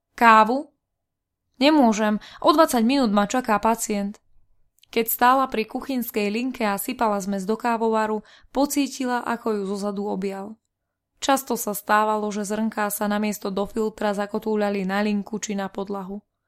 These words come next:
Tom ju poboskal na krk. „Nepreťažuj sa, vlastne radšej nerob vôbec nič, zostaň doma, oddychuj.“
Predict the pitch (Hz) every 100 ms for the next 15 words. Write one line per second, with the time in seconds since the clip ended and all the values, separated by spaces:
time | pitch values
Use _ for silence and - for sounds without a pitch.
0 | _ _ _ - 285 269 214 185 202 220
1 | 214 - 214 208 202 - 202 _ _ _
2 | _ _ _ _ - 262 269 262 214 208
3 | 208 - 214 202 _ _ _ - 285 294
4 | 285 277 277 254 254 269 226 262 302 302
5 | 240 277 226 - _ _ - 269 330 -
6 | 233 220 247 226 - 277 262 262 226 -
7 | 208 220